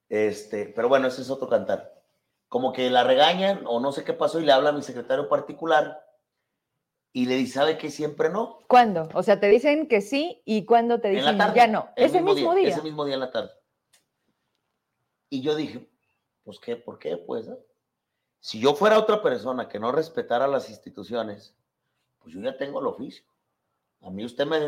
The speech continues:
Speaker 1: me
Speaker 2: Me dijo que
Speaker 1: respeta,
Speaker 2: sí.
Speaker 1: usted ya me dijo que sí, y hágale como quiera. Inventaron, porque no tenían programado,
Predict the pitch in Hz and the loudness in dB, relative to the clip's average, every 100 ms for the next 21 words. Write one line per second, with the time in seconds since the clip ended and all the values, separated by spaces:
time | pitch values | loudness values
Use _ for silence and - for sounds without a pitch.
0 | 127 110 - - 185 240 240 175 180 262 | -4 -6 -6 -4 -2 0 0 0 0 -4
1 | - _ _ 117 127 135 139 143 151 127 | -12 _ _ -2 -2 -2 -4 -6 -6 -10
2 | - 139 196 - _ _ _ _ 98 104 | -8 -10 -10 -16 _ _ _ _ -4 0
3 | 151 143 107 95 160 175 - - _ _ | -2 -2 -10 -6 2 2 2 -12 _ _
4 | _ _ _ _ _ _ _ _ - 156 | _ _ _ _ _ _ _ _ -12 -8
5 | 170 170 170 196 175 175 147 127 127 135 | 2 2 6 8 8 4 -4 -4 -4 -4
6 | 156 147 147 156 156 147 135 131 - | -4 -6 -2 0 0 2 0 0 -6